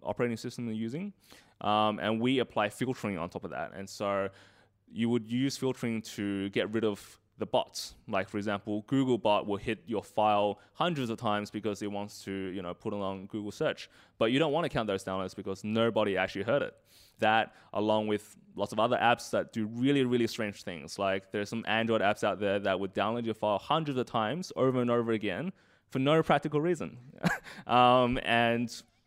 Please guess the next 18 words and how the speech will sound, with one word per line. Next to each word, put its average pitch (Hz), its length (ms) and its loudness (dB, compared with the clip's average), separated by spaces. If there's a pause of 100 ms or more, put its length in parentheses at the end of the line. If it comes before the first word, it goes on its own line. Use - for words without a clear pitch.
and 120 300 4
even 151 260 2
Apple 135 220 4
Podcasts, 110 600 2 (300)
uh, 101 200 2
when 113 180 2
you're, 113 460 2 (640)
uh, 104 240 4
in 123 280 -2
one 135 260 4
version, 120 400 2
when 107 120 0
you're 113 160 0
seeking 143 420 -4
around 120 280 2
in 117 60 -4
the 107 80 -4
file, 98 460 2